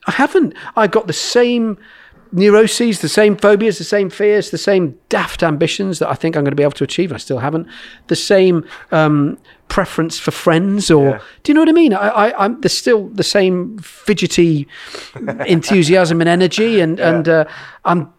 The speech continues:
Speaker 1: damn gullible. You know, I love everybody, I trust everybody, and then I
Speaker 2: Yeah.
Speaker 1: get shafted. You know, all that sort of stuff. That's not changed. That
Speaker 2: Yeah.
Speaker 1: just hasn't changed.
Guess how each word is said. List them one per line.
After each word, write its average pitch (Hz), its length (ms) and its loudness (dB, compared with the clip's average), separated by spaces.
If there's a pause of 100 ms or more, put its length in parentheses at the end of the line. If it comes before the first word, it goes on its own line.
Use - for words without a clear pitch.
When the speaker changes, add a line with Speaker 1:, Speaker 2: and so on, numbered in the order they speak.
(120)
Speaker 1:
damn 180 380 -2
gullible. 170 480 2
You 190 80 2
know, 190 120 0
I 147 60 0
love 147 180 -2
everybody, 147 340 0
I 135 40 0
trust - 300 -6
everybody, 151 320 -2
and 147 100 -2
then 139 100 -2
I 127 40 -4
Speaker 2:
Yeah. 120 60 -8
Speaker 1:
get 135 140 -8
shafted. 160 400 -6
You 170 80 -2
know, 170 180 -2 (220)
all 240 240 4
that 180 180 0
sort 143 180 -6
of 123 60 -8
stuff. - 260 -8
That's - 240 -12
not - 120 -16
changed. 101 360 -14
That 285 100 -6
Speaker 2:
Yeah. 117 160 -4
Speaker 1:
just - 160 -4
hasn't 127 260 -8
changed. - 260 -2